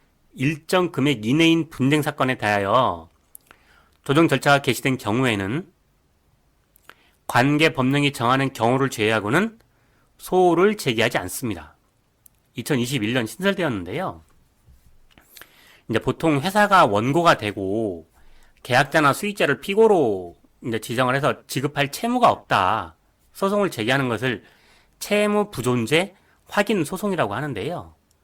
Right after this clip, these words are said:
이제 소송이 진행 중인 사안은 보통 법원의 판단을 기다렸어요. 이제 그러다 보니까 분쟁이 제기되면 회사가 소송을 제기해서 법원으로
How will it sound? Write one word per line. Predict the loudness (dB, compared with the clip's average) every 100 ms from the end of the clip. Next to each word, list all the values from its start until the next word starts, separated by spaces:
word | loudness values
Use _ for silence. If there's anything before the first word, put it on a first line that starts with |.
| _ _ _ _ -6
이제 | -4
소송이 | -2 0 0 0
진행 | 0 2 2
중인 | 2 0
사안은 | 2 0 0 -4 -6 -10 -12 _ _ _ _ _ _
보통 | -4 0 -2
법원의 | 0 2 4 2
판단을 | -2 -2 -2 -2
기다렸어요. | -2 0 0 -2 -6 -8 -8 -14 _ _ _ _ _ _ _ _ _
이제 | -8
그러다 | 0 4 4
보니까 | 4 0 -2
분쟁이 | 0 2 2 2
제기되면 | 0 0 0 0 0 -2 -6 _ _ _ _ _ _ _ -2
회사가 | 2 4 4
소송을 | 4 4 2
제기해서 | 2 2 2 0 0
법원으로 | 2 4 4 4 4 2 0 -4